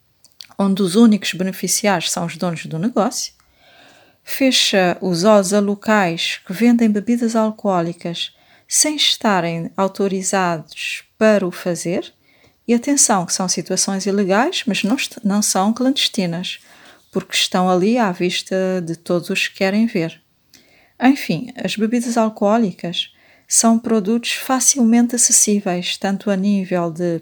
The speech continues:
postos de venda e locais de, de comercialização, como a nível de preço. E o resultado dessa rabaldaria é termos jovens a ter o seu primeiro contacto com bebidas alcoólicas cada vez mais cedo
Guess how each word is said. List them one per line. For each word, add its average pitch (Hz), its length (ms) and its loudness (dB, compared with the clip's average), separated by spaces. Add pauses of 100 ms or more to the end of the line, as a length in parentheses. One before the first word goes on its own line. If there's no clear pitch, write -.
postos 180 420 -4
de 151 80 -12
venda 185 800 0
e 170 220 -2
locais 160 640 -6
de, 151 400 -10 (920)
de - 80 -20
comercialização, 180 1080 -2
como 262 400 4
a 262 60 6
nível 254 420 4
de 262 100 0
preço. - 540 -4 (680)
E 254 60 4
o - 20 2
resultado 254 560 2
dessa 180 300 0
rabaldaria 233 800 2
é - 20 -4
termos 202 480 -2
jovens 214 720 0 (560)
a 202 60 0
ter 214 240 0
o 220 40 2
seu 214 220 2
primeiro 233 420 4
contacto 185 520 -4
com 170 180 -8
bebidas 180 400 -4
alcoólicas 214 720 0
cada 190 340 -4
vez 170 200 -4
mais 202 280 -4
cedo - 360 -4